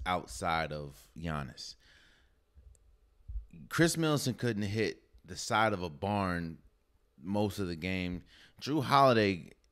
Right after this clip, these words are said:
he was playing garbage a-, offensively. Brook Lopez was, I totally forgot he was in the game most of the time.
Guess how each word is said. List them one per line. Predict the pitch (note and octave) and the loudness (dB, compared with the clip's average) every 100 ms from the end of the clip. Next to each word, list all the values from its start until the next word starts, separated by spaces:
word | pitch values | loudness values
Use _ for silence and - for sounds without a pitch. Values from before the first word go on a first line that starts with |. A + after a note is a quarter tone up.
| - | -20
he | - G#2 G2+ G#2+ C3+ | -18 -14 -10 -4 -2
was | B2 G#2 | -2 -4
playing | - G2 E2+ D#2+ | -4 -6 -4 -4
garbage | D#2+ D#2+ D2+ D#2 C#2+ | -2 -2 -2 -6 -8
a-, | - - | -8 -8
offensively. | - A2+ A2 - F2+ D2 D2 C#2 C#2 - - - - | -2 0 0 -4 -8 -8 -10 -10 -12 -14 -20 -20 -10
Brook | - C3 | -2 0
Lopez | A#2+ B2+ B2+ B2+ A2 G#2 G#2 F#2 | 8 8 8 8 8 8 6 0
was, | F2 F2 F2 F2 E2 | -2 0 0 -4 -10
I | G1+ A#1+ D2+ | -8 -4 -4
totally | G2+ G2+ F2+ | -2 -2 -4
forgot | D#2+ D#2+ | -6 -4
he | F2+ | -4
was | F#2+ | -4
in | E2+ | -6
the | D2 | -8
game | C#2+ F2+ E2+ | -6 -6 -6
most | D2+ D2 C#2+ | -8 -12 -14
of | C2+ | -14
the | |
time. | D2 C#2+ | -12 -12